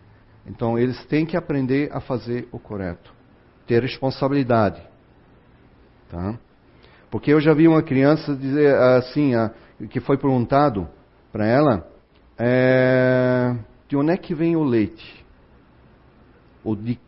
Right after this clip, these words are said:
de on-, de onde, onde é que é tirado o leite? "Ah, do supermercado. Dentro da caixinha." Não conhece o que é um animal, de onde é que vem o leite.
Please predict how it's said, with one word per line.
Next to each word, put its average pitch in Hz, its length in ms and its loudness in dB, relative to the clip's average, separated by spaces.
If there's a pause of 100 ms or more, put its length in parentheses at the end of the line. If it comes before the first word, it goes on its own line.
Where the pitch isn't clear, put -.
(180)
de 117 220 -2
on-, 135 260 0
de 117 160 -2
onde, 160 360 4
onde 143 320 2
é 175 60 0
que 175 120 -6
é - 20 0
tirado 135 440 -4
o - 20 -4
leite? 92 400 -6 (500)
"Ah, 110 120 -8
do 110 80 -12
supermercado. 120 840 -8 (2500)
Dentro 107 180 -2
da 110 80 -4
caixinha." 95 600 -8 (1000)
Não 98 120 -10
conhece 113 580 -2
o 92 80 -6
que - 140 -6
é 101 40 -2
um 101 140 -2
animal, 98 720 -2 (500)
de 90 100 -8
onde 98 120 -4
é 104 40 -2
que 101 120 -10
vem 98 140 -2
o 95 40 -2
leite. 95 480 -6